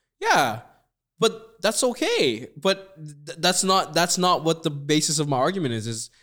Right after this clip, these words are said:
is he doesn't have to be grateful for the sport. Like, in terms, he doesn't have to be grateful for F one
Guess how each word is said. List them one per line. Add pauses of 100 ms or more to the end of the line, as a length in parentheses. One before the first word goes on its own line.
(220)
is
he
doesn't
have
to
be
grateful
for
the
sport. (260)
Like,
in
terms,
he
doesn't
have
to
be
grateful
for
F
one